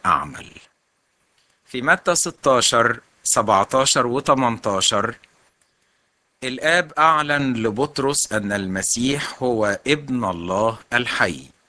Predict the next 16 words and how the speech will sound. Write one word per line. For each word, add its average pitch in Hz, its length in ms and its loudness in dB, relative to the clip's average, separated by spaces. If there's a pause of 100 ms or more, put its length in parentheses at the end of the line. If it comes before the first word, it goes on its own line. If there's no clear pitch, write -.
(720)
ورب 101 280 -6
يسوع 151 400 0
قال 160 320 -2
لبطرس: 101 800 -8 (100)
"طوبى 143 360 -2
لك 143 260 0 (300)
يا 107 180 -2
سمعان 98 560 0
ابن 85 200 -8
يونا، 151 460 -2 (600)
إن 170 260 -2
لحماً 147 600 0
ودماً 104 720 -2
لم 101 300 -4
يعلن 95 600 -2
لك، 123 280 -2